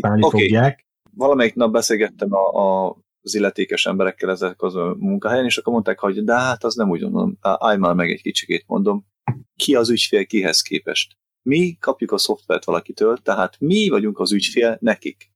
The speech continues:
Speaker 2: Kinek van igaza, hogyha kér, mindig az ügyfélnek van igaza. Tehát, hogyha nem tudják megcsinálni, amit kész, küld el őket a francba, van más. Ezren vannak helyére. Azt mondja, így rám néz, tényleg igazad van.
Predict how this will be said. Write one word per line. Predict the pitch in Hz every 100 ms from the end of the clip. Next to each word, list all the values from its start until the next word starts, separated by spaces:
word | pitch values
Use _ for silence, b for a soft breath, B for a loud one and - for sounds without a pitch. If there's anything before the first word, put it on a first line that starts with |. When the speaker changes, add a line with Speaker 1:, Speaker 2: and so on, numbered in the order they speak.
| _ -
Speaker 2:
Kinek | 143 139 131
van | 135
igaza, | 135 139 151 170
hogyha | 147 120 104
kér, | - 123 147
mindig | 143 143 139
az | 135
ügyfélnek | 131 - 87 82
van | -
igaza. | 82 82 80 _ _ _ _
Tehát, | - 131
hogyha | 143 156
nem | 240
tudják | 233 151 104
megcsinálni, | 117 107 110 101
amit | 92
kész, | - 113 160 - -
küld | 269 165
el | 131
őket | 131 135
a |
francba, | - 104 90 131
van | 127 113
más. | 98 80 - - _ _
Ezren | - 190 127 113
vannak | 107 104 98 -
helyére. | 98 98 104 113 _ -
Azt | -
mondja, | 131 135 123
így | 101 92
rám | 110 165
néz, | 185 185 185 - _ _
tényleg | - - -
igazad | - 82 - -
van. | - -